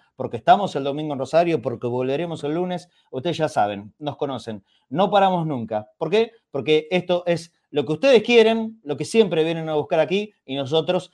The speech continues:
le brindamos desde este lugar. Último, si nos querés ayudar nuevamente, boca punto cadena punto ceneice.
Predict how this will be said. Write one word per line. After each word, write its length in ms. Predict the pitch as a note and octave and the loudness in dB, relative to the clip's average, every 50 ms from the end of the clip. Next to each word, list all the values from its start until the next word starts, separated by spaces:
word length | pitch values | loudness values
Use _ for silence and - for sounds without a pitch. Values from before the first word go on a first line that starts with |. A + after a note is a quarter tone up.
| _ _ _ | _ _ _
le 120 | B2 C#3 D3 | 0 0 2
brindamos 560 | D3 D3+ D#3 D#3+ D#3+ E3 E3 E3+ D#3+ E3 _ _ _ _ | 2 0 0 0 -2 -2 0 -2 -6 -6 _ _ _ _
desde 280 | _ B2+ D3 D3 C3+ D#3+ | _ -2 -2 0 0 -2
este 180 | D#3 D3+ D#3 C#3+ | 0 0 -2 -4
lugar. 320 | C3+ A#2+ A2 G2 F#2+ _ _ _ | -2 -2 -2 -4 -4 _ _ _
Último, 480 | _ F#3+ G3+ F3 F#3 D#3 C3 A2+ - _ _ _ | _ -4 -2 -2 -4 -6 -6 -8 -10 _ _ _
si 140 | _ - C3+ | _ -8 -8
nos 120 | B2+ A#2+ - | -8 -6 -6
querés 260 | - C3+ C#3+ C#3+ - | -4 -4 -4 -4 -6
ayudar 400 | C#3 - - D3 D#3+ E3 E3 E3 | -10 -6 0 0 0 0 0 -4
nuevamente, 500 | D3+ C3+ C3+ C#3+ E3+ F#3+ F3+ C#3+ - C3 | -10 -8 -8 -6 -6 -6 -8 -6 -8 -10
boca 400 | A#2 A#2+ C#3+ F3+ G3+ - - C3+ | -10 -6 -4 -4 -2 -2 -4 -8
punto 320 | C#3 F3 F#3 F3 - D3 B2 | -8 -8 -10 -10 -10 -8 -6
cadena 400 | C#3 C#3+ D3+ D#3+ D3+ C#3+ B2+ - | -2 -2 -2 -4 -4 -8 -10 -10
punto 320 | - D3 D3 C3 C#3 C3 | -10 -12 -10 -10 -12 -12
ceneice. 480 | - A2+ G2+ F#2 E2+ - - F2 E2+ | -10 -10 -12 -12 -14 -16 -18 -20 -20